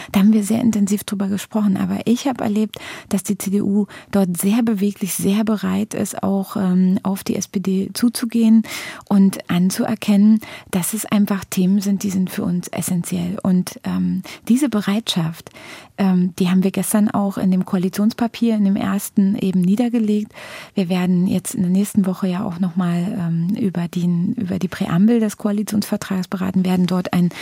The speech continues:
Zukunftsbild für die Stadt auch beschreiben. Und da wird es auch um diese Themen gehen. Und ich denke, dass wir das lösen können, auch wenn es vielleicht an einer oder anderen Stelle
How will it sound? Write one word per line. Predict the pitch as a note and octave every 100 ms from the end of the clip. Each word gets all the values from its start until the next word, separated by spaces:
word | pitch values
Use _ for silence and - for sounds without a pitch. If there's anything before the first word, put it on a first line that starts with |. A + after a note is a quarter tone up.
| - - -
Zukunftsbild | A#3 A3+ G3+ - F#3+ -
für | F#3+
die | F3+
Stadt | - G#3 -
auch | G3
beschreiben. | - F#3+ - F3 F3 G#3 A3 A3 - - - -
Und | - F#3+ F#3+
da |
wird | F#3+ A#3
es | A#3
auch | C4+
um | C4 G3
diese | F3+ F#3
Themen | - F3+ F#3
gehen. | F3 F3+ F3+
Und | G3+ F#3 -
ich | - - -
denke, | G3 A3+ B3 A#3+ - - - -
dass | F#3 - -
wir | G#3
das | - F#3+ F#3+ - -
lösen | F#3 F3+ G3 G3 E3
können, | F3 E3 F#3+
auch | G#3 G3
wenn | - F#3
es | F#3+
vielleicht | - F#3+ F3+ F#3
an | -
einer | G#3 - F#3
oder | G3+ G3+
anderen | - F#3
Stelle | - F3+ F3 F3+